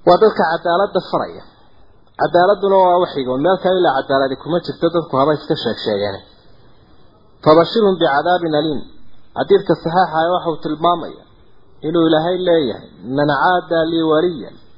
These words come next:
faqad aadantuhu bilxarb." Weli aan leeyahay ka la dagaalama, anna waxaan ogeysiiyey dagaal, ee ha iska kay celiyo.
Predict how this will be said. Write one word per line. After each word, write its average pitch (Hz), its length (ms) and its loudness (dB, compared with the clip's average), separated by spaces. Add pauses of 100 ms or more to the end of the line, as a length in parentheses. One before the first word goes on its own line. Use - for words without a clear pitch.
(340)
faqad 165 340 0 (140)
aadantuhu 180 1000 0
bilxarb." 156 480 0 (800)
Weli 175 340 2
aan 139 260 -4
leeyahay 156 520 0
ka 147 200 -6
la 180 160 2 (100)
dagaalama, 156 640 2 (640)
anna 123 220 -4
waxaan 127 220 -4
ogeysiiyey 101 540 -6
dagaal, 107 320 -2 (280)
ee 98 60 -10
ha 98 100 -8
iska 101 240 -6
kay 101 160 -4
celiyo. 85 360 -6